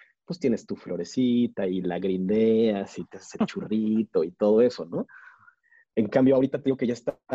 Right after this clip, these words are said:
Speaker 1: mucho esto de los aceites, de las extracciones, de los concentrados, que,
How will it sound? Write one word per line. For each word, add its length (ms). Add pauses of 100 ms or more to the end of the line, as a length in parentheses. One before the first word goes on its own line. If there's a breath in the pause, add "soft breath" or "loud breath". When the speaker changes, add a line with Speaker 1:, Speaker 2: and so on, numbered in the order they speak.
Speaker 1:
mucho 280
esto 220
de 140
los 220
aceites, 840
de 80
las 200
extracciones, 1000
de 100
los 220
concentrados, 1000 (460)
que, 760